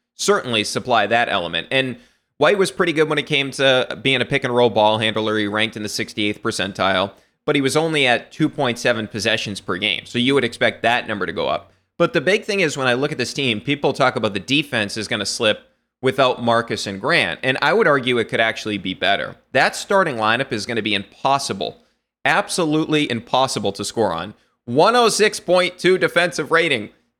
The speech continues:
The best defense in the league last year was one oh nine point nine. Derek White at point guard, one oh six point two, okay? So it just tells you how dominant that group can be. And then if you look at Smart, the Celtics were three point four points per one hundred worse with Smart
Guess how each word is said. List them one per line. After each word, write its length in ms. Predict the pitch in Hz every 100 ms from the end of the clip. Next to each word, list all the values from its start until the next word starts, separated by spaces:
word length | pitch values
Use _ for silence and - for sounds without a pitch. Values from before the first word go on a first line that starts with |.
| -
The 100 | 143
best 340 | 127 185 185
defense 480 | 180 185 185 170 160
in 100 | 165
the 80 | 151
league 220 | 156 180
last 260 | 156 135 -
year 140 | 143
was 180 | 127 113
one 160 | 135 151
oh 60 |
nine 240 | 147 143 139
point 220 | 147 131
nine. 260 | 123 98 101
Derek 260 | 156 185
White 160 | 185 175
at 120 | 165
point 180 | 170 165
guard, 300 | 160 151 131
one 160 | 147
oh 100 | 156
six 240 | 147 147 -
point 300 | - 123 101
two, 240 | 95 55 -
okay? 360 | 113 139 127 - _ _ -
So 100 | 170
it 120 | 165
just 200 | 190 -
tells 240 | 165 165
you 100 | 139
how 80 | 123
dominant 460 | 117 120 127 120 107
that 200 | 104 123
group 240 | 110 98
can 160 | 107 120
be. 280 | 214 123
And 200 | - 151
then 160 | 196 262
if 200 | - 151
you 120 | 160
look 160 | 202 240
at 100 | -
Smart, 480 | - 123 123 95 -
the 60 |
Celtics 480 | 113 160 170 208 -
were 100 | 123
three 260 | 120 151 202
point 320 | - 175 151
four 220 | - 147
points 460 | 139 - 135 143 -
per 180 | 127
one 160 | 120 127
hundred 300 | 131 113 110
worse 340 | 110 120 117
with 140 | 107 -
Smart 480 | - 110 117 135